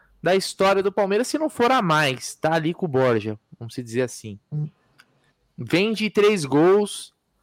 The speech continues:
confiança, dá uma característica diferente pro time do Palmeiras,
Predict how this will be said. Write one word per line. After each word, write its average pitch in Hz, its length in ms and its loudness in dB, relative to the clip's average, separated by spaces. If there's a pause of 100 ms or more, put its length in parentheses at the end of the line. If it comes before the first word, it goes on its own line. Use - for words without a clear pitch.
(380)
confiança, 208 1200 2 (380)
dá 165 180 2
uma 220 160 2
característica 202 760 -2
diferente 196 600 0
pro - 140 -14
time 180 200 -6
do 175 100 -2
Palmeiras, 170 800 -2